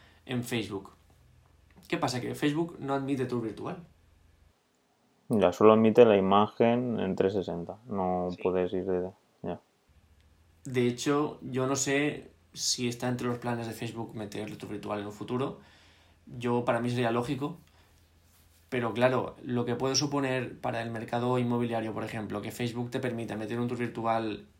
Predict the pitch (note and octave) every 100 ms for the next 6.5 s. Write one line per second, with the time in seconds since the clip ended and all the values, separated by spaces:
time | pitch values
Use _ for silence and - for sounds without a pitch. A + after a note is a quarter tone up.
0 | _ _ _ _ - A2 G#2+ G#2+ G#2 A2
1 | A#2 A#2+ A2 A2 A#2 A#2 A2+ A#2 A2 C#3
2 | A#2+ A#2 A#2 A2+ A2+ A2 - - - -
3 | - A#2 A2+ A2+ A#2+ - - A2 A2+ A2
4 | G#2 G#2+ G#2+ C#3+ F3 - - - - -
5 | - _ _ - - - - B2+ A#2 B2+
6 | A#2+ G2 A#2+ G#2 A2+